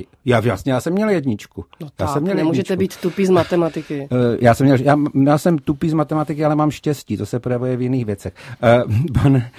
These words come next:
Speaker 1: měl jsem dobrý otázky, ale pan, já se ptám na ty lidi, co jsou třeba dobří v matematice, nevybrali si ji od té doby, co byla zrušena povinná
Speaker 2: Mhm.
Speaker 1: m-,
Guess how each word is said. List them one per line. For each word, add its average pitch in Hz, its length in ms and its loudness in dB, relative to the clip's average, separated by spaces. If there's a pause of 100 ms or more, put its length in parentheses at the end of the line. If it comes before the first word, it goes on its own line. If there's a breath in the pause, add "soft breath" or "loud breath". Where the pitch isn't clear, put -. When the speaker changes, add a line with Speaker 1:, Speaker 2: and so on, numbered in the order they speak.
(220 loud breath)
Speaker 1:
měl 104 200 -2
jsem 117 220 -8
dobrý 113 260 -4
otázky, 123 480 -8 (260 loud breath)
ale 123 220 0
pan, 135 240 0 (100)
já 123 260 -2
se 160 140 -2
ptám 147 300 0
na 135 80 2
ty 170 180 -2
lidi, 87 500 -2 (120)
co - 160 -8
jsou 151 260 0
třeba 170 280 -2
dobří 110 460 0
v 98 40 -4
matematice, 87 680 -10
nevybrali 113 680 2
si - 140 -12
ji 95 80 -4
od 98 120 -4
té 110 140 -4
doby, 101 200 -6
co 110 140 -6
byla 104 160 -4
zrušena 101 400 -6
povinná 98 340 -4
Speaker 2:
Mhm. 98 140 0
Speaker 1:
m-, 104 200 -4